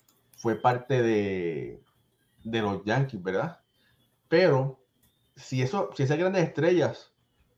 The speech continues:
se fueron porque alguien pagó más dinero, Josh también se puede ir. Otro caso fue Reggie Jackson, que estuvo un par, que estuvo, que cuatro temporadas y después se fue. Se fue el que le estuviese dando más dinero.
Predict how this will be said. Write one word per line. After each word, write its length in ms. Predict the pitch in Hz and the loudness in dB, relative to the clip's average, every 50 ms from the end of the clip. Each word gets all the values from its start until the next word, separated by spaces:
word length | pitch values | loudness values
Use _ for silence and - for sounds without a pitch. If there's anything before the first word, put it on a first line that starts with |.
| _ _ _ | _ _ _
se 200 | - - 131 120 | -4 -2 -2 -2
fueron 680 | - 120 135 160 185 175 139 123 131 143 175 185 - _ _ _ _ _ | 0 2 4 6 6 6 6 4 0 -2 -6 -8 -12 _ _ _ _ _
porque 180 | - 113 - 113 | -6 -4 -2 0
alguien 200 | 113 135 147 139 | 0 0 2 2
pagó 180 | 151 143 143 139 | 4 4 4 4
más 100 | 135 120 | 2 2
dinero, 460 | 117 123 165 185 151 135 - - - - - - - _ _ - - 95 101 | 2 0 0 0 0 -2 -2 -6 -14 -20 -20 -20 -20 _ _ -20 -16 -10 -6
Josh 200 | 113 131 - - | -6 -6 -6 -6
también 240 | - 226 185 151 139 | -6 -6 -4 -4 -4
se 80 | 139 | -4
puede 220 | - 120 107 123 170 | -2 0 0 0 0
ir. 160 | 196 - - _ _ _ _ _ _ - _ _ _ _ - - - _ _ _ - - | -2 -4 -12 _ _ _ _ _ _ -20 _ _ _ _ -20 -20 -20 _ _ _ -20 -4
Otro 320 | _ 131 139 139 165 147 139 | _ 2 2 4 4 4 4
caso 340 | 143 151 - - - 233 214 | 4 2 2 2 2 -2 -4
fue 460 | - - 180 175 175 170 165 160 151 151 | -2 0 2 4 4 4 4 4 2 2
Reggie 200 | 156 147 135 120 | 2 2 2 6
Jackson, 580 | 139 143 - - - 196 160 170 202 202 202 - _ _ _ _ | 6 4 4 4 -2 -6 -6 -6 -8 -12 -16 -18 _ _ _ _
que 80 | 117 | -8
estuvo 240 | 110 - 127 127 135 | -6 -2 -2 0 2
un 100 | 139 135 | 2 2
par, 180 | 143 139 123 123 | 2 0 0 0
que 80 | 120 | -2
estuvo, 240 | 117 - 139 139 143 | -4 -2 -2 -2 0
que 140 | 131 113 104 | 0 -2 -2
cuatro 220 | 127 127 131 147 | -2 -2 -2 0
temporadas 460 | 143 139 139 143 139 147 185 285 320 | 0 0 0 0 2 2 2 2 2
y 20 | 160 | 0
después 260 | 143 131 - 151 139 | -2 -2 -2 -2 -4
se 100 | - 120 | -4 -4
fue. 220 | - 139 143 - - - _ _ _ _ _ _ _ _ _ _ _ _ _ _ _ _ _ _ _ | -4 -4 -6 -6 -8 -14 _ _ _ _ _ _ _ _ _ _ _ _ _ _ _ _ _ _ _
Se 160 | _ - 107 | _ -6 -6
fue 120 | - 117 123 | -4 -4 -6
el 60 | 131 | -4
que 60 | 180 | -4
le 60 | 175 | -4
estuviese 300 | 143 - 151 139 135 143 | -4 -2 -2 -2 0 0
dando 200 | 135 131 127 117 | 0 0 0 -2
más 120 | 113 110 104 | -2 -2 -2
dinero. 400 | 104 104 120 143 - 131 - | -2 -2 -2 -2 -4 -6 -8